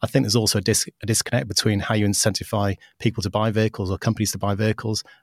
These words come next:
and actually the infrastructure that's required behind the scenes. And, uh, as I mentioned to you before, we're seeing a big issue already where the grid, the energy providers cannot provide enough infrastructure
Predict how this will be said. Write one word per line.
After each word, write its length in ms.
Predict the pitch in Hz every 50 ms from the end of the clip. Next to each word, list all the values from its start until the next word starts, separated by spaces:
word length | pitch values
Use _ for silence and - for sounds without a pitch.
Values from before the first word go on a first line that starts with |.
| _ -
and 80 | 110
actually 220 | 117 131 - - 113
the 60 | 107
infrastructure 440 | 117 - 113 - - 117 98 - -
that's 160 | 120 120 -
required 320 | - 104 - 113 113 107
behind 220 | 101 - 107 107 107
the 60 | 104
scenes. 420 | - - 131 117 98 90 95 - - _ _ _ _ _ _ _ -
And, 300 | 113 110 110 104 107 113
uh, 160 | 117 113 - - -
as 140 | 110 104
I 60 | 113 117
mentioned 440 | - 107 120 135 113 120 - - -
to 80 | - 104
you 40 | 104
before, 300 | 95 - - 120 110 101
we're 140 | 98 113 107
seeing 400 | - - - 123 113 107 104 101
a 80 | 101 - _
big 180 | - 131 120 113
issue 300 | 117 110 - - 117 104
already 460 | 104 107 113 120 117 107 98 98 95 127
where 140 | 101 101
the 40 | 101
grid, 320 | 95 - 123 127 120 - - _ _ _
the 80 | - 117
energy 220 | 113 113 104 -
providers 440 | 95 - 95 104 101 101 101 - - - -
cannot 380 | - - 107 110 113 131 - -
provide 360 | - 117 110 110 104 101 -
enough 280 | 98 104 113 110 -
infrastructure 640 | 110 104 - 104 - - - 117 - - - 113 113